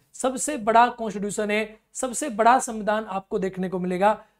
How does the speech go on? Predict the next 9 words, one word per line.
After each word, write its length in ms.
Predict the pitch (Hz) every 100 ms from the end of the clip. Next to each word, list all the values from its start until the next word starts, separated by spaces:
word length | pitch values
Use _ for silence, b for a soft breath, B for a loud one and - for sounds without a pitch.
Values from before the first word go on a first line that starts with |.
| -
तो 80 | 269
ये 60 |
भारत 360 | 202 175 196 196
का 80 | 160
संविधान 480 | - 160 156 151 151
है। 120 | 151 _ _ _ _ _ _ _ _ _ _ _ _ _ _ _ _ _ -
इकतीस 480 | 220 254 285 294 285
सौ 80 |
चौदह, 360 | 262 202 160